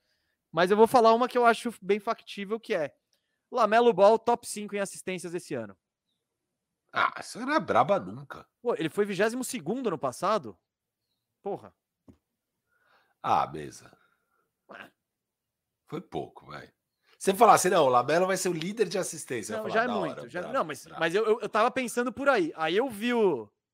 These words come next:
Speaker 1: não, eu tava pensando, "Vai, vai ter um salto." Aí eu entrei no líder de assistência e falei, "Mano, ele deu seis assistências ano passado? Vigésimo segundo?"
Speaker 2: Eu tenho uma braba, o Lonzo vai dar mais assistências que o LaMelo.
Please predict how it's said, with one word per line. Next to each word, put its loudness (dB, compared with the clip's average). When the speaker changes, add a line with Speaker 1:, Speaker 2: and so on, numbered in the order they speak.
Speaker 1:
não, 0
eu 2
tava -4
pensando, -8
"Vai, -4
vai -6
ter -12
um -12
salto." -10
Aí -2
eu -2
entrei -4
no -4
líder -2
de -6
assistência -10
e -10
falei, -8
"Mano, -16
ele -8
deu -2
seis -2
assistências -8
ano -10
passado? -8
Vigésimo -6
segundo?" -10
Speaker 2:
Eu -8
tenho -6
uma 0
braba, 2
o -2
Lonzo -2
vai -4
dar -2
mais -6
assistências -10
que -14
o -10
LaMelo. -8